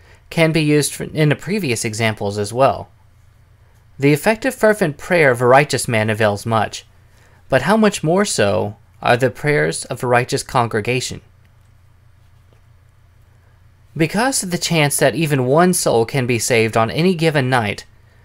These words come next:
the act of giving an invitation must never be neglected. Even in an invitation may not be answered immediately, perhaps by the continued hearing of them,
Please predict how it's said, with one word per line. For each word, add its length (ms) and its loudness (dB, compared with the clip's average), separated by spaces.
the 200 4
act 220 2
of 120 2
giving 320 2
an 60 -2
invitation 720 0
must 220 -2
never 340 0
be 160 -2
neglected. 580 -2
Even 360 2
in 260 0
an 120 0
invitation 920 0
may 180 2
not 240 2
be 180 0
answered 260 0
immediately, 800 -2
perhaps 480 -2
by 160 0
the 80 0
continued 460 0
hearing 480 -2
of 100 -2
them, 320 -2